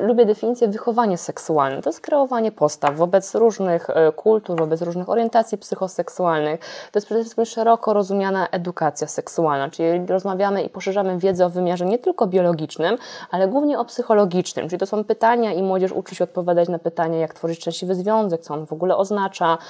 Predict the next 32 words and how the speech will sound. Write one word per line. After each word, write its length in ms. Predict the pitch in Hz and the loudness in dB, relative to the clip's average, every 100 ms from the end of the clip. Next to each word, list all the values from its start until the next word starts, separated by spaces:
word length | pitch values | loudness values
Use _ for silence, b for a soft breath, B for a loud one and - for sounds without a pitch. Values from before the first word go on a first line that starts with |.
| B B 175 | B B -4
e, 140 | 170 | 0
jak 120 | 165 | 0
się 140 | 165 196 | -2 0
cieszyć 520 | 233 226 214 - 185 | 0 2 -2 -2 -6
związkiem, 500 | 175 180 180 - 170 | -2 -2 -2 -4 -6
jak 140 | 165 | -4
rozmawiać, 640 | 185 196 226 208 180 - - | -6 -2 -2 0 0 -2 -6
kiedy 220 | 190 196 | -2 0
rozmawiać, 500 | 196 190 185 170 165 | 0 -2 0 0 0
o 160 | - 180 | -6 -4
czym 160 | 196 | -4
rozmawiać 440 | 185 175 165 175 180 | -2 0 0 -2 -2
i 60 | |
to 100 | 180 | -8
jest 100 | 170 | -8
szereg 320 | - 254 247 | -2 2 4
różnych 240 | 208 202 185 | 4 0 -2
pytań, 360 | - - 220 262 B B | -2 0 0 -2 B B
no, 100 | 220 | -6
które 240 | 226 247 240 | 0 0 2
pewnie 260 | 240 226 | 0 -2
każdy 340 | 220 214 208 202 | -4 -8 -10 -8
z 80 | 202 | -4
nas 180 | 202 | -2
ma 140 | 190 180 | 0 -2
w 60 | |
głowie 280 | 175 180 180 | 0 0 0
i 180 | - 185 | -2 -4
idzie 180 | 170 170 | -4 -6
z 80 | - | -4
tym 300 | 156 156 160 | -4 -4 -6
przez 320 | - 156 | -8 -8